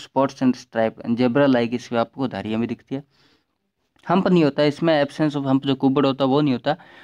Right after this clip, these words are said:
ड्यूलप और अडर जो होता है फुल डेवलप होता है। ड्यूलप मैंने बताया था आपको पिछले लेक्चर में, ठीक है, और अडर जो होता है वो भी फुल डेवलप होता है। मिल्क प्रोडक्शन जो होता है इसका पाँच से छः लीटर per day, एक दिन के अंदर पाँच से छः लीटर इसका मिल्क प्रोडक्शन।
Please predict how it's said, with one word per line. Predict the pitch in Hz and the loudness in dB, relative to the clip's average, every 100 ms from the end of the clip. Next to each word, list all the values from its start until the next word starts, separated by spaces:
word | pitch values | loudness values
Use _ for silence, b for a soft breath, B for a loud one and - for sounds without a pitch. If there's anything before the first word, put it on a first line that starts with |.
| B - | B -6
ड्यूलप | 127 170 214 220 | 2 4 4 4
और | 190 | 4
अडर | 170 165 180 | 4 4 2
जो | 165 151 | 2 0
होता | 127 151 | 0 -2
है | |
फुल | - 147 | 2 2
डेवलप | 135 120 117 - | 4 2 -2 -4
होता | 101 | -10
है। | 110 | -4
ड्यूलप | 127 139 143 | 2 2 2
मैंने | 139 139 | 0 0
बताया | 131 151 156 | 0 2 0
था | 143 | 0
आपको | 131 127 | -4 -6
पिछले | 127 127 123 | -10 -8 -4
लेक्चर | 123 120 123 | -4 -4 -4
में, | 131 139 | -4 -4
ठीक | 151 156 | -6 -12
है, | b b b b | b b b b
और | 123 120 - | -8 -6 -2
अडर | 135 147 | 0 2
जो | 127 | 2
होता | 113 - | 0 -2
है | 120 | 0
वो | 120 | -2
भी | 117 | -4
फुल | 117 117 | -6 -4
डेवलप | 113 107 107 | -4 -4 -8
होता | 101 101 104 | -12 -16 -6
है। | |
मिल्क | 117 196 | -2 -2
प्रोडक्शन | 202 185 175 175 175 | 0 0 0 -2 -2
जो | 165 | 0
होता | 143 120 | 0 0
है | 135 | -2
इसका | 131 - | -2 -6
पाँच | 131 139 139 | -2 0 0
से | 135 | -2
छः | 135 - 156 | -8 -4 -2
लीटर | 107 - 127 | -4 -6 -14
per | 135 131 | -4 -2
day, | 117 104 107 _ _ _ _ _ _ | -2 -6 -20 _ _ _ _ _ _
एक | 135 127 | -4 0
दिन | 135 135 | 2 2
के | 139 | 2
अंदर | 139 | -2
पाँच | 156 139 131 | -2 -2 -2
से | 131 | -8
छः | - | -6
लीटर | 120 123 120 | -4 -4 -6
इसका | 120 - 123 | -10 -6 -4
मिल्क | 113 120 | -4 -6
प्रोडक्शन। | - - - | -14 -16 -16